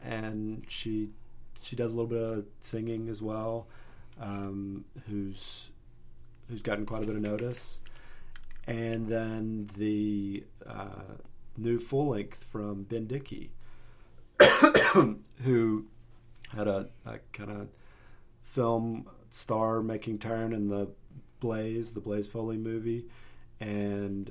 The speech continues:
uh, put out this new record on a label that he and, um, Ethan, his friend Ethan Hawke, who directed Blaze,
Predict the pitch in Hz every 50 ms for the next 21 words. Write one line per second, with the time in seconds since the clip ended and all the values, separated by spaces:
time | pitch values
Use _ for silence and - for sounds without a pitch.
0 | 117 101 98 101 98 - - 123 113 107 104 - 117 101 - 110 107 107 107 107
1 | 107 104 104 101 104 107 104 104 - 107 104 104 104 101 - - - 107 104 101
2 | 98 101 101 104 101 104 101 101 101 101 98 - - - - 113 107 104 104 104
3 | 104 104 107 104 - - - - - - - - - - 104 104 101 101 98 98
4 | 98 98 95 - - 113 110 107 - 98 95 104 101 95 98 - - - - -
5 | - - - - - - - - - - - - - - 117 107 - 113 104 120
6 | 117 101 - 117 101 101 101 101 101 104 110 120 123 123 120 117 117 - - -
7 | - - 101 101 104 - 107 110 110 107 - - 104 - 113 110 110 107 104 104
8 | 104 101 101 104 104 - - -